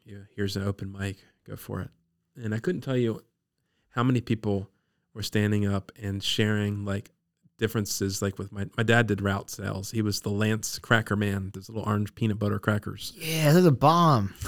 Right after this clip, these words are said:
Speaker 1: <laughs> So he did that for many years. And so he was known in the community. And there was one lady that stood up and had said that, you know, my dad delivered these crackers and whatever, snacks to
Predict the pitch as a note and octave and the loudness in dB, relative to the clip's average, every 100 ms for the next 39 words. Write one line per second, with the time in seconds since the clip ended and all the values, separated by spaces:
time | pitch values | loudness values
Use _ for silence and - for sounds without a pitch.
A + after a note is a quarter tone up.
0 | - - - - - - _ _ _ - | -12 -10 -4 -4 -4 -10 _ _ _ 4
1 | A#2+ A2 G#2+ - _ _ _ _ - D3 | 8 8 6 0 _ _ _ _ 2 4
2 | B2+ A2 - G2 G#2 G2 G2 G2 G2 F#2+ | 6 4 2 0 2 2 0 0 -4 -6
3 | - - _ _ _ _ - G2+ G2 - | -10 -16 _ _ _ _ -6 -4 -4 -2
4 | G2+ G2+ - B2 A#2 G2+ G#2 G2+ G2+ F#2+ | -2 -2 -2 -2 0 0 0 0 0 -2
5 | F#2+ G2 F#2+ F#2+ F#2+ G#2+ _ _ - G#2 | -6 -14 -18 -18 -20 -20 _ _ -6 0
6 | G#2+ G#2 G2+ A2+ B2 A#2+ G#2+ G2+ F#2+ - | 2 0 0 0 2 2 2 2 -2 -6
7 | - G2+ G2 G2 - _ _ _ _ _ | -2 0 0 -4 -10 _ _ _ _ _
8 | G2+ G2+ - - G2+ F#2+ F#2 G2 - _ | -4 -4 -4 0 0 0 -2 -4 -4 _
9 | _ _ A2 G2+ G2 G2 G2+ G#2 G2+ _ | _ _ -14 -4 -2 0 2 2 0 _
10 | - G2+ G2+ F#2+ F#2+ G2 - G2 F#2+ G2 | -6 -2 0 -2 -6 -6 -2 -2 -2 -6
11 | G2 F#2 F#2 _ _ G#2 G2+ G2 G2 G#2+ | -4 -8 -10 _ _ -4 -4 -2 -6 -10
12 | _ - A2 G2+ G2+ - - G#2 G2+ | _ -14 -4 -4 -4 -8 -2 -2 -2